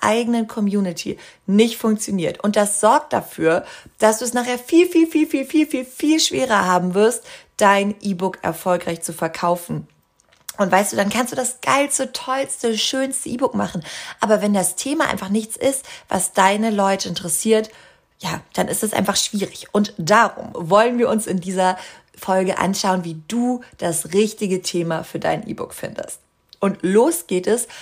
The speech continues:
mit Schritt Nummer eins, der Idee. Denn um dein Thema zu finden, kannst du dir einige Fragen stellen. Nummer eins: wofür bin ich Expertin oder Experte? Dann,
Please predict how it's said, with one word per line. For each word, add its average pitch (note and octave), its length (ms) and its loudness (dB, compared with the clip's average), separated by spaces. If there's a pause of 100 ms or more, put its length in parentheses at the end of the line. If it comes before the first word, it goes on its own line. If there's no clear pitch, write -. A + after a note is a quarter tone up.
(140)
mit F#3+ 220 -2 (120)
Schritt - 340 -2
Nummer A#3+ 280 2
eins, F#3 440 0 (220)
der E3+ 200 4
Idee. - 360 -10 (240)
Denn F3 220 2 (140)
um D#4+ 260 2
dein A3+ 260 4
Thema G#3 320 0
zu - 120 -12
finden, - 440 -8
kannst A3+ 500 -4
du G#3 60 -4
dir F#3+ 280 -2
einige D3+ 420 -2
Fragen - 420 -4
stellen. - 560 -8 (580)
Nummer C4 260 4
eins: - 380 -2 (340)
wofür A#3+ 580 2
bin F#3 360 -4
ich F#3+ 340 -4
Expertin E3+ 960 -4
oder E3 220 -4
Experte? - 880 -8 (640)
Dann, G#3 340 0